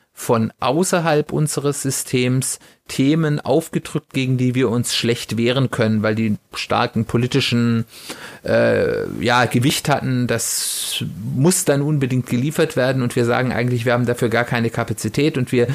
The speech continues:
überladen unser System dadurch eben immer wieder."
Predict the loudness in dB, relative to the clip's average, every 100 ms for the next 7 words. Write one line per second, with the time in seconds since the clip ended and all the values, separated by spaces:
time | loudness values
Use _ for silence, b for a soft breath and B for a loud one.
0 | B -8 -2 2 4 4 2 0 0 -2
1 | -2 -2 -2 -6 -2 0 0 0 -2 0
2 | -2 -4 -6 -4 -4 -2 -2 -2 -2 -2